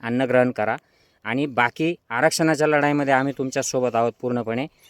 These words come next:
आरक्षण हे गरजूंना, सगळ्या गरजूंना मिळालंच पाहिजे. याच्यासाठी, अ, सगळ्या, अ, लोकांची जातीय जनगणना झाली पाहिजे आणि त्या त्या संख्येनुसार लोकांना आरक्षण दिलं गेलं पाहिजे. याच्यासाठी आपण लढाई लढूयात. तुम्ही आता उपोषण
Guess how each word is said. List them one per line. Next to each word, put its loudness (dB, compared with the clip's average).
आरक्षण 2
हे 4
गरजूंना, 4
सगळ्या 4
गरजूंना -2
मिळालंच 0
पाहिजे. -2
याच्यासाठी, 0
अ, 0
सगळ्या, 4
अ, -2
लोकांची 0
जातीय 2
जनगणना 4
झाली 4
पाहिजे 0
आणि -2
त्या 2
त्या -2
संख्येनुसार -2
लोकांना -8
आरक्षण -4
दिलं -4
गेलं -6
पाहिजे. -8
याच्यासाठी -4
आपण -2
लढाई 2
लढूयात. 2
तुम्ही -6
आता -4
उपोषण 4